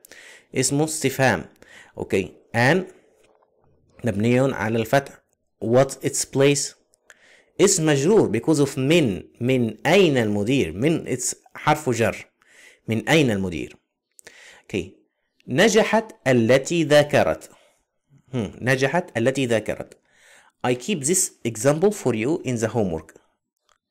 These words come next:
So you tell me it's مبني on what? Okay. And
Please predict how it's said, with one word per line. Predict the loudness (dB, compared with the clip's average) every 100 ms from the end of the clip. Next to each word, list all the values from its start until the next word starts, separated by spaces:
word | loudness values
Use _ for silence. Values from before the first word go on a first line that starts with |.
| _ _ _ _ _
So | -6 -2
you | 0
tell | 2 2
me | 2 0 -4 -10 _ _ _ _ -16
it's | -14 -14 -14 -8
مبني | -4 -2 0 -2 -2
on | -2 2
what? | 2 0 -6 -20 _ _ _ _ _
Okay. | -6 -4 -2
And | -4 -6